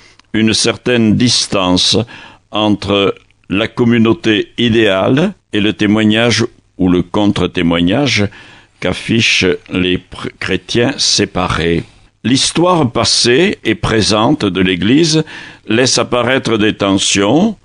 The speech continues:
des conflits, voire des divisions qui peuvent devenir de véritables ruptures.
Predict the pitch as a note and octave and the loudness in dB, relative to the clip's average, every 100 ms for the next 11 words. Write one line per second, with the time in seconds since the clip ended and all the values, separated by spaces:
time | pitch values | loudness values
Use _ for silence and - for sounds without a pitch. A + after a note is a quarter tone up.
0 | _ E2+ F#2+ - G2+ F2+ - F#2 G#2+ G3 | _ -6 -6 -2 0 -2 -2 -2 0 -2
1 | E3+ _ - E2+ F#2+ G2+ F#2 F2+ F#2+ F#2 | -4 _ -8 -4 -2 -2 -2 0 0 -2
2 | F2 G2+ G2+ G2+ E2+ G#2 A#2+ A#2 G2+ F#2 | -2 -2 0 0 0 0 0 0 -2 -2
3 | G2+ G2+ F#2+ F2+ F#2 F#2 F#2 F#2+ F2+ E2+ | 0 0 0 -2 0 2 2 2 0 -2
4 | F2+ E2+ F2 F2+ F#2 F2 E2 D2 B2+ A#2 | -2 -2 -2 -2 -2 -4 -4 -2 -2 -2
5 | - G#2+ G2+ A2+ | -2 0 0 -2